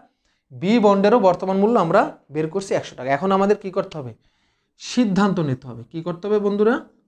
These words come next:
সিদ্ধান্ত নিতে হবে যে জনাব সৈকত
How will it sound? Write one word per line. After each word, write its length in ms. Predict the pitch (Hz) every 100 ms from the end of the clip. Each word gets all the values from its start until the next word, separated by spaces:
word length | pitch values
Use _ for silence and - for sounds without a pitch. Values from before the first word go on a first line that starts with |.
| _ _ _ _ _ _
সিদ্ধান্ত 560 | - 214 180 202 196
নিতে 260 | 185 143 143
হবে 260 | 143 165 208
যে 120 | 170
জনাব 420 | 151 151 175 170 - _ _ _
সৈকত 720 | - 180 202 190 147 151